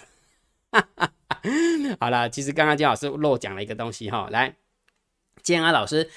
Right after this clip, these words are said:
每天秀涨停板给你，有没有？光磊也好啦，嘉高也好，不是要跟你臭屁说我们很厉害，不是，我只是要告诉你说，其实透过赛马理论，真的就可以把盘面的强势股找出来，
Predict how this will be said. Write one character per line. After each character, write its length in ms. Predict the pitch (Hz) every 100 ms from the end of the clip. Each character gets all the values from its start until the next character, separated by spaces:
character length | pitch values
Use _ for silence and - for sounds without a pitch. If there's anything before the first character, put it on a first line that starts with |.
| - -
每 240 | 127 104
天 240 | 101 156 151
秀 320 | - 190 135
涨 220 | 113 101
停 180 | 113 131
板 160 | 113 95
给 180 | 107
你， 160 | 117 110
有 100 | 95
没 120 | 101
有？ 220 | 120 107 101
光 300 | 147 151 165
磊 180 | 120
也 160 | 113 143
好 240 | 151 135
啦， 280 | 113 127 131
嘉 200 | 127 143
高 180 | 143 131
也 120 | 117
好， 200 | 117 98 - - _
不 100 | 139
是 140 | 139 170
要 100 | 165
跟 160 | 165
你 80 | 123
臭 220 | - 160
屁 160 | 143 135
说 200 | 147 147
我 180 | 139 117
们 140 | 110
很 300 | 104 110 104
厉 200 | 131 117
害， 360 | - 139 113 -
不 80 | 120
是， 280 | - 156 120
我 160 | 143 170
只 100 | -
是 120 | 143
要 80 | 160
告 160 | 175
诉 100 | 147
你 140 | 160 113
说， 280 | 160 170 - - -
其 220 | - 165
实 260 | 180 151 156
透 240 | - 190
过 200 | 180 185
赛 200 | 160 175
马 220 | 147 131 139
理 200 | 113 104
论， 280 | 151 113 - -
真 320 | 175 175 190
的 160 | 175 135
就 160 | 156
可 160 | - 143
以 40 |
把 180 | 120 101
盘 300 | - 107 110
面 260 | 135 180 156
的 100 | 135
强 260 | - 117
势 140 | 131 143
股 160 | 110
找 220 | - 87
出 240 | 98 139 131
来， 240 | 113 110